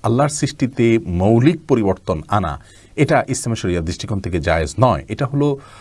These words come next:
আহ, আল্লাহ রাব্বুল আলামিনের যে ফয়সালা, আল্লাহর যে কাজা, সেটার প্রতি অতস-, অসন্তুষ্টির শামিল, অথচ রেদা বিল কাদা, এটা ঈমানের গুরুত্বপূর্ণ একটা পার্ট। আল্লাহ রাব্বুল আলামিন আপনার জন্য, আমার জন্য যে ফয়সালা করলেন, সেই ফয়সালাকে আপনি আমি কতটা মেনে নিলাম,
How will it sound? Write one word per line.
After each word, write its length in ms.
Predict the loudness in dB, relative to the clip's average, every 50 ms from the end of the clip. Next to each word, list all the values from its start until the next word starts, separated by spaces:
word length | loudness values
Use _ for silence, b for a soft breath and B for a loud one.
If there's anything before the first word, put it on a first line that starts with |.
| B B B
আহ, 320 | 0 2 2 2 2 2 2
আল্লাহ 160 | 2 4 2
রাব্বুল 240 | 2 0 0 2 2
আলামিনের 480 | 2 2 0 0 -2 -2 -2 -4 -4
যে 100 | -6 -8
ফয়সালা, 540 | -10 -6 -4 -2 -2 -2 -2 -2 -2 0 0
আল্লাহর 400 | -2 -2 -4 -2 -2 -2 -2 -2
যে 380 | -4 -6 -6 -4 -4 -4 -6 -8 -4 0
কাজা, 380 | 0 2 4 4 2 0 0 -4 b b b b b -4
সেটার 220 | -2 -2 0 0
প্রতি 160 | 0 -2 -2
অতস-, 480 | 0 0 0 0 0 -2 -2 -4 -8 -12 -14 -6 -4
অসন্তুষ্টির 540 | -2 0 2 2 2 2 0 -2 -2 -4 -4
শামিল, 380 | -4 -2 -2 -2 -2 -2 -6 -8 -6 -6
অথচ 260 | -4 -2 -2 -2 0
রেদা 460 | -2 -2 0 2 2 2 4 2 2 2
বিল 120 | 0 -4
কাদা, 400 | 0 2 2 4 4 4 2 2 -2
এটা 140 | -4 -2 0
ঈমানের 360 | 0 0 0 0 -2 -2 -4
গুরুত্বপূর্ণ 680 | -4 0 2 4 4 2 0 -6 -4 -2 0 0 0
একটা 220 | -2 -2 -2 -4
পার্ট। 300 | 0 2 2 2 2 0 B B B B B B B B
আল্লাহ 220 | 4 6 6 6 6
রাব্বুল 200 | 4 4 4 4
আলামিন 320 | 4 2 0 -2 0 0
আপনার 260 | 0 0 0 -2 -2
জন্য, 200 | -2 -2 -2 0
আমার 240 | 0 2 2 0 0
জন্য 180 | 0 -2 -2 -2
যে 80 | -4
ফয়সালা 420 | -2 0 2 2 2 2 0 0 0
করলেন, 320 | 0 0 -2 -2 -2 -4
সেই 160 | -4 -4 -4
ফয়সালাকে 420 | -2 -2 -4 -2 -2 -6 -2 0 0
আপনি 200 | 0 0 -2 -6
আমি 120 | -6 -6 -8 0
কতটা 400 | 2 2 4 4 4 4 4 2
মেনে 280 | 4 4 4 4 4 4
নিলাম, 300 | 4 4 4 4 2